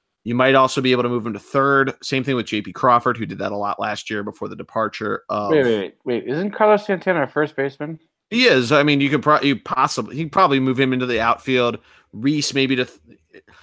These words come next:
Speaker 1: if I had to guess, Rhys is gonna play a lot of left field, some first. Carlos Santana might play a little bit of outfield, probably not. He's probably the first one to get,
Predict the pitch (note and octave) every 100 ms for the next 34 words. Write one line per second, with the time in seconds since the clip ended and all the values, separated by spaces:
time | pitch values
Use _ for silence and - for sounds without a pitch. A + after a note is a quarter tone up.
0 | - - _ _ _ _ _ - E3 E3
1 | F#3 C#3+ G#2+ G2+ - - - - _ _
2 | _ B2 C#3+ D#3+ E3+ D3 E3+ D#3 D3+ C#3+
3 | C#3+ C#3 C3 - C#3 C3+ A#2 - C#3+ -
4 | B2+ B2 A#2 - C#3 C#3+ - C#3 - C3+
5 | B2 B2 C3 - C#3 A#2+ C3 C3+ C3+ G2+
6 | C#3 - C#3+ C3+ - C3+ C3+ C#3 C#3+ B2
7 | A2+ A#2 A#2+ - B2+ A#2+ A#2 C3 B2 -
8 | A#2 A2+